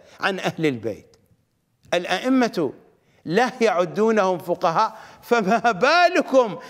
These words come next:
بموقف الأئمة من هؤلاء الذولان من مراجع النجف وكربلاء الذين لا يفقهون شيئا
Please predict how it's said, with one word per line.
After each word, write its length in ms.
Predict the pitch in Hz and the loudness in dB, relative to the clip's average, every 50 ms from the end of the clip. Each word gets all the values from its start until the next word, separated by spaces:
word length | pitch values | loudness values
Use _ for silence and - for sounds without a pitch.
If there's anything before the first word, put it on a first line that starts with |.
| - - | -14 -4
بموقف 580 | 180 226 233 247 277 277 247 262 240 220 175 214 | -2 0 4 4 4 4 4 2 0 0 2 2
الأئمة 800 | 220 202 202 208 226 - 285 302 302 302 277 269 - 240 208 - - - - - | 0 0 0 -2 -2 0 0 0 2 2 0 0 0 -4 -4 -4 -6 -14 -6 -2
من 220 | 214 269 247 185 - - | 0 0 0 0 0 0
هؤلاء 580 | 226 247 208 202 - 247 240 269 285 277 254 240 | -2 0 0 -2 -2 0 2 2 2 2 0 -2
الذولان 760 | - 220 190 190 220 220 220 240 269 277 269 247 202 139 - - - - - - | -4 -4 -2 0 0 2 4 4 4 4 2 0 -2 -4 -10 -12 -20 -20 -14 -6
من 180 | 180 202 220 214 | -2 -2 0 2
مراجع 560 | 208 214 214 233 254 254 226 220 233 208 220 | 2 2 2 2 0 0 0 -2 -2 0 0
النجف 420 | 220 214 214 220 214 214 214 180 202 | 0 0 0 0 0 -2 -2 0 2
وكربلاء 800 | 202 185 175 - 190 180 170 156 180 175 170 147 - - - - | 0 0 2 0 -2 -2 0 0 0 0 0 -2 -4 -8 -6 -2
الذين 460 | 185 208 220 214 214 190 226 254 220 247 | -2 0 0 0 -2 -2 0 -2 2 2
لا 420 | 214 185 202 220 233 269 277 277 | 2 2 2 2 2 4 2 2
يفقهون 580 | 269 269 - 240 233 233 247 247 233 233 208 208 | 0 -2 -2 0 0 2 2 2 0 0 0 0
شيئا 460 | 226 220 214 185 165 180 165 151 | 0 -2 -2 -2 -2 -2 -2 -2